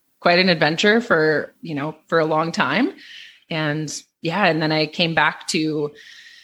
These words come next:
Spokane. This was now five years ago.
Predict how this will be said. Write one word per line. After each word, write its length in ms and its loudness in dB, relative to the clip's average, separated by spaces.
Spokane. 1000 2
This 220 -4
was 420 0
now 260 4
five 300 2
years 280 -4
ago. 520 -4